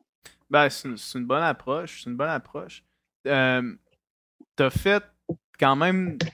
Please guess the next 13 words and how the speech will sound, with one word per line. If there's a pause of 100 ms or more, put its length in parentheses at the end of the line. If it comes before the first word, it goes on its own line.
(1300)
t'as
signé
quand
même
des,
des
bons
contrats
avec
le
Wild
du
Minnesota.